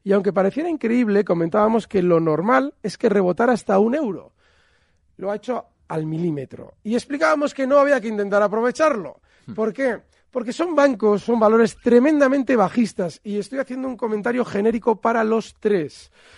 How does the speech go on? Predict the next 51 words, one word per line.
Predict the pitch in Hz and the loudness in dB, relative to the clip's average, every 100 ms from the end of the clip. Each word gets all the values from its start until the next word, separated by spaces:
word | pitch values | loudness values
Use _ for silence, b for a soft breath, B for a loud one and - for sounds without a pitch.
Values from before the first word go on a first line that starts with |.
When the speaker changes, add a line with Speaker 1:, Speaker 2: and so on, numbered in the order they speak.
| b | b
Speaker 1:
Entonces, | 202 247 - - - | -2 0 0 -6 -10
valores | 185 214 339 320 - | -4 -2 -2 -6 -8
que | 240 | -8
no | 226 277 | -2 -2
han | 262 214 | -2 -4
tenido, | 220 247 226 175 151 | -6 -4 -4 -6 -8
como | 170 | -10
en | 160 | -8
el | |
caso | 165 202 220 | -8 -8 -8
de | |
CaixaBank, | 196 170 160 170 202 185 156 | -6 -8 -8 -4 -2 -2 -4
que | - | -10
es | - - | -12 -14
una | 160 185 | -12 -12
excepción, | 175 151 - 190 | -12 -18 -12 -10
eh, | 160 | -10
de | 156 147 | -12 -12
los | 147 143 | -12 -10
tres, | - 160 - b b b _ | -8 -8 -8 b b b _
tanta | 233 247 247 | -8 -6 -4
caída | 233 247 | -4 -4
como | 196 170 | -4 -4
deberían | 160 160 185 233 | -2 -2 -2 -2
haber | 190 185 | 0 -2
tenido, | 170 196 247 202 269 - | -2 -2 0 0 -2 -4
y | 175 | -12
es | 156 | -10
un | 170 | -12
valor | 156 165 | -10 -10
en | 151 | -12
sí | - | -16
mismo | 170 165 151 | -16 -14 -14
muy | 139 160 202 | -12 -4 -2
rápido, | 190 208 170 170 190 b b b | 0 0 0 -4 -4 b b b
entrar | 202 208 240 254 | -4 -2 -2 -2
compradores | 247 226 226 233 240 - | -2 -4 -2 -2 -2 -2
para | 220 202 | -4 -4
quedarte | 208 214 214 | -2 -4 -2
enganchado | 208 190 180 202 | -2 -4 -2 -4
sí | 185 180 | -4 -6
o | 160 | -6
sí. | - 107 | -10 -10
Bankia, | 135 359 240 240 285 - | -4 -4 -2 -2 -2 -6
que | - | -20
es | - | -20
el | - 151 147 | -12 -10 -6
valor | 151 180 | -2 0
de | 170 | 0
nuestro | 165 165 180 | -2 -2 -2
oyente, | 196 214 190 233 | 0 0 -2 -4